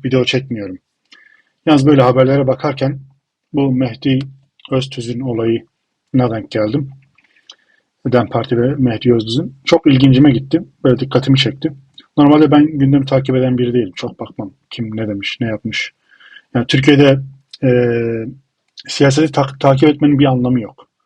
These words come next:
Haberleri izlemenin bir anlamı yok. Çünkü, e, Türkiye'nin dinamikleri kendi içinden üretilen dinamikler değildir.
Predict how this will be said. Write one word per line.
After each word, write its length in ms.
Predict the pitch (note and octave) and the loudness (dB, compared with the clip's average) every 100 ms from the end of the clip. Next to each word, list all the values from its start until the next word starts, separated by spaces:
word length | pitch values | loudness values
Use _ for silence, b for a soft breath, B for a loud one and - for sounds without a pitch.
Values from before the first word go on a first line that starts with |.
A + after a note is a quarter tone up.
| _ _ _ | _ _ _
Haberleri 480 | - C3+ C3+ C3 C#3 | -4 0 2 2 2
izlemenin 400 | C3 B2 B2+ B2 | 0 -2 -2 -2
bir 60 | B2 | -2
anlamı 360 | B2 A#2+ A#2+ | -4 -4 -6
yok. 100 | A2 - | -8 -4
Çünkü, 340 | C#3 C#3 C3+ B B B _ | 0 2 0 B B B _
e, 160 | C3 B2+ | -2 -2
Türkiye'nin 580 | - D#3 - D3 D3+ C3 | -2 -4 2 4 4 4
dinamikleri 600 | C3+ C3+ C3+ C#3+ D#3+ C#3+ | 4 4 4 2 2 2
kendi 260 | C#3 C3+ | 0 2
içinden 380 | D3 C#3 C3+ C#3 | 2 2 2 2
üretilen 440 | B2+ B2+ - C3 A#2+ | 2 0 -2 -2 -2
dinamikler 580 | B2 A#2+ - B2+ A2 | -4 -4 -2 -2 0
değildir. 480 | A#2 A#2+ G#2+ A2+ - | 2 0 -2 -10 -16